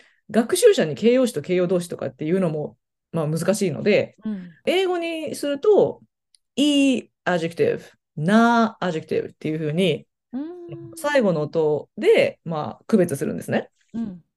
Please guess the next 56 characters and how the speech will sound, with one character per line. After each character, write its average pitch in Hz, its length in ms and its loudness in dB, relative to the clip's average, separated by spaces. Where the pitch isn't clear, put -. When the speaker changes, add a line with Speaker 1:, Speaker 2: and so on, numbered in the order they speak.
Speaker 1:
で、 175 140 0
<laughs> - 520 0
そ 302 140 -4
れ 302 140 -2
で、 359 460 2
学 214 200 0
生 294 280 -2
に、 311 480 -4
「今 285 240 4
ま 349 160 0
で、 214 520 0
い 320 240 0
い - 100 -4
ア 233 80 0
ジ 233 100 0
ェ 226 60 -2
ク - 60 -20
テ 180 80 -4
ィ 170 60 -4
ブ 156 60 -6
何 233 280 0
勉 160 180 -2
強 139 100 -6
し 151 100 -12
た？」 143 240 -2
っ 220 120 -8
て - 100 -10
言 - 80 -8
っ 175 40 -18
て。 - 300 -8
Speaker 2:
う 240 60 -8
ん。 190 220 -10
Speaker 1:
で、 165 160 -4
「も 240 200 6
う 214 40 4
知 214 100 -8
っ - 40 -20
て 277 100 -2
る 277 60 2
よ 247 80 6
ね、 220 80 4
ち 220 60 -4
ょ - 20 -4
っ - 20 -16
と 226 80 -6
知 220 60 -14
っ - 20 -20
て 277 100 -6
る 269 60 -2
よ 247 80 0
ね」 262 200 2
っ - 20 0
て - 80 -6
言 139 100 -4
っ - 20 -16
て。 - 260 -6